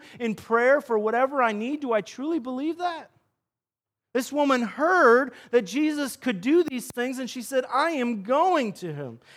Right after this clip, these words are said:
And it takes faith for her, especially 'cause remember those barriers?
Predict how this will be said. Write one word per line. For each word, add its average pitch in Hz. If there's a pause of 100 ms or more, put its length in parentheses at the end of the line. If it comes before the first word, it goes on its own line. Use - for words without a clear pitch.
(120)
And 240
it 302
takes 294
faith 302
for 226
her, 302
especially 277 (180)
'cause 220
remember 247
those 208
barriers? 240